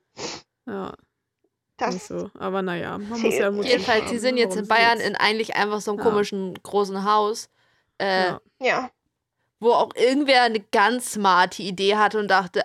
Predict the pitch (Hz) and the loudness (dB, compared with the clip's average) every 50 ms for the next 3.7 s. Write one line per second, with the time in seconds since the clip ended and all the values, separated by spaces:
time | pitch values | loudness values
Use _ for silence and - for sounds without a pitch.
0 | - _ _ - 247 269 269 220 170 - - - - _ _ _ _ _ _ - | -4 _ _ 2 4 6 6 6 4 2 0 -4 -8 _ _ _ _ _ _ -6
1 | 214 208 190 202 247 247 226 208 202 190 185 190 - _ _ _ _ _ _ - | -6 -2 0 2 2 4 4 2 0 -2 -6 -12 -16 _ _ _ _ _ _ -12
2 | 202 190 - - - 202 185 202 208 233 233 226 208 185 180 180 - - 202 190 | -10 -10 -10 -8 -10 -4 0 4 4 4 4 4 2 0 0 -2 -6 -8 -8 -8
3 | 175 185 180 - _ - - 190 185 180 175 170 175 180 | -6 -8 -10 -10 _ -14 -6 -4 -4 -2 -2 -4 -8 -12